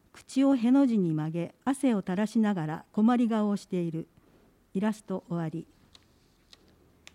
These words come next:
認知症と老化による物忘れの違い。老化による物忘れは忘れたことを自覚していますが、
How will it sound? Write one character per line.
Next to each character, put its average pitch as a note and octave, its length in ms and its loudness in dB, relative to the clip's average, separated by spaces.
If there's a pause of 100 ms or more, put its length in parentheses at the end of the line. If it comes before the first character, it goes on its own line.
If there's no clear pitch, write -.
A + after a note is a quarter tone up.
(420)
認 D4+ 220 6
知 - 80 -16
症 C#4+ 260 -2
と C4+ 140 2
老 C4 180 2
化 B3 140 -2
に A#3 180 4
よ A3 100 2
る G#3 280 0
物 A#3 240 6
忘 D4 280 0
れ G3 120 0
の D#3 100 -2
違 D3+ 400 -6
い。 - 80 -16 (1200)
老 C#4+ 220 2
化 D4+ 160 0
に C#4 140 8
よ C#4 100 6
る C4 140 6
物 B3+ 200 6
忘 C4 280 0
れ F#3 100 -2
は D#3+ 240 -4 (140)
忘 G3 240 -2
れ D4+ 120 -2
た C#4+ 120 -4
こ C#4 120 -4
と C4+ 140 -2
を B3 40 2
自 F3 180 -2
覚 G#3 180 -4
し - 80 -20
て - 100 -4
い G3 120 2
ま F#3+ 120 0
す E3 120 -6
が、 C#3+ 200 -4